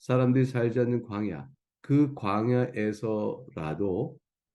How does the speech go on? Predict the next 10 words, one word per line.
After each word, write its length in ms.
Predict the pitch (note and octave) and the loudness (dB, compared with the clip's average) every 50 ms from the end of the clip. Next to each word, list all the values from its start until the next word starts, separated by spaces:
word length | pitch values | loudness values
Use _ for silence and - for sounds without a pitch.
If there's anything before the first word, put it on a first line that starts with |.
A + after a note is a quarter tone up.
| _ _ _ _ _ _ - A#2 | _ _ _ _ _ _ -2 2
여호와 560 | A#2 A#2+ B2+ C3 C3 C3+ C3+ G#2 D#2+ - - | 4 6 6 6 8 6 6 4 2 -2 -6
나를 440 | F2+ F2 F2 G2 B2 D3+ E3 E3 E3 | -6 -4 -2 2 2 2 2 2 0
따랐습니다. 760 | - - C#3 C3+ C3+ C3+ B2 G#2+ G2+ G2 - - - - - - | -6 -6 -6 -6 -4 -6 -6 -6 -6 -8 -8 -12 -18 -20 -18 -4
하나님을 520 | - C3+ C#3 C#3 C#3+ D3 D3 D3 C#3 C3+ | 0 2 2 4 4 4 4 2 0 -2
따른 360 | - - B2 B2 B2+ B2+ B2 B2 | -6 -4 -2 0 0 2 2 0
이에 420 | - F2 E2+ D#2+ F2+ B2+ D#3+ - - _ _ _ _ _ _ _ _ _ _ - | 0 0 -4 -4 -4 -4 -6 -8 -12 _ _ _ _ _ _ _ _ _ _ -2
이스라엘이 760 | A2 A2+ G#2+ - A#2+ G#2+ F#2+ F2+ F#2+ A2 A2 G2 - - - _ _ _ _ _ _ _ _ _ _ _ _ _ _ _ | -2 -2 0 0 0 0 2 2 0 2 0 0 -2 -4 -10 _ _ _ _ _ _ _ _ _ _ _ _ _ _ _
결코 720 | - A2 A2 A#2 A2+ - - - C3+ C#3 C3+ C3+ - - _ _ _ _ _ _ | -2 0 0 0 0 -4 -4 0 0 0 0 0 -6 -14 _ _ _ _ _ _
거부하지 640 | _ - - G2 G2+ G2 G2+ G#2+ G#2 G2 F#2+ G2 A2 | _ -6 -2 0 0 2 2 0 0 -2 -2 -4 -4
않고 560 | F2+ D2+ E2 F2 - - F2+ A2+ C#3 C3+ - | -6 -6 -8 -12 -12 -10 -8 -8 -8 -8 -12